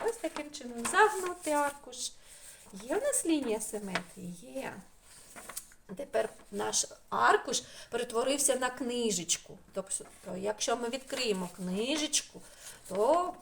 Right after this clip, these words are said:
книжечка теж буде предметом симетричним. Лівий бік книжки буде відображатися в правій,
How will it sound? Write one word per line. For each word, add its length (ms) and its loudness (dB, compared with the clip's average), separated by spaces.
книжечка 460 -4
теж 380 4
буде 240 -2
предметом 580 -4
симетричним. 880 -4
Лівий 600 2
бік 280 -4
книжки 520 -4
буде 500 -6
відображатися 960 -4
в 60 -8
правій, 540 4